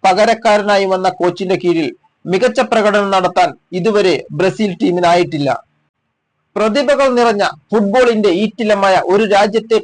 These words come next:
പരിശീലിപ്പിക്കുക എന്നുള്ളത് ഏതൊരു പരിശീലകന്റെയും ഒരു സ്വപ്നമായിരിക്കും.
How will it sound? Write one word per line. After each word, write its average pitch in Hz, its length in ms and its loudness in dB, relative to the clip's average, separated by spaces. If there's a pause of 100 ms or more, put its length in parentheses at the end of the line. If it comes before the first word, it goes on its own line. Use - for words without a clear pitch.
പരിശീലിപ്പിക്കുക 208 760 -2 (100)
എന്നുള്ളത് 190 520 2 (640)
ഏതൊരു 240 500 -2
പരിശീലകന്റെയും 214 920 0 (120)
ഒരു 175 180 0
സ്വപ്നമായിരിക്കും. 175 920 -2